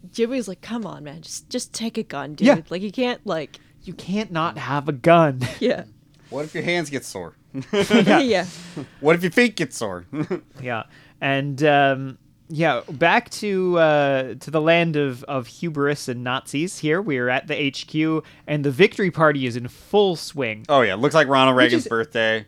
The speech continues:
Speaker 2: in-,
Speaker 3: <laughs>
Speaker 2: absolutely insane, because even in this era, you'd have think that they would have made plans to check in with these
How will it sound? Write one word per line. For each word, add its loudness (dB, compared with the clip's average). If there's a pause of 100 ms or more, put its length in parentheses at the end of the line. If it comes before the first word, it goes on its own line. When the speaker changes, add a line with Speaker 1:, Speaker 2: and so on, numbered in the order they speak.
Speaker 2:
in-, 0
Speaker 3:
<laughs> -10
Speaker 2:
absolutely 4
insane, 0
because 0 (140)
even -2 (400)
in 0
this 2
era, 2 (260)
you'd 0
have -2
think -4
that -12
they 0
would 0
have 0
made -2
plans -4 (460)
to -8
check -4
in -2
with -4
these -4